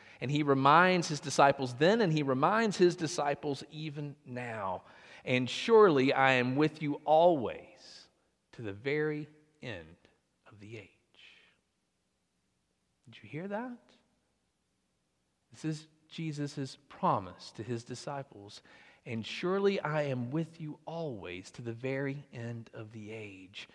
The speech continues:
In essence, Jesus says, "I am Emmanuel, God with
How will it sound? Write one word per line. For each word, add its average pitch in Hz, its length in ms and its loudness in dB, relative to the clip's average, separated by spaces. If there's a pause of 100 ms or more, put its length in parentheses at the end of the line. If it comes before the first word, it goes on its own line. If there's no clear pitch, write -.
(340)
In 120 140 -6
essence, 143 400 0
Jesus 135 420 -4
says, 127 440 -2
"I 143 260 8
am 151 300 2
Emmanuel, 156 960 4 (1600)
God 123 560 -8 (340)
with 110 400 -12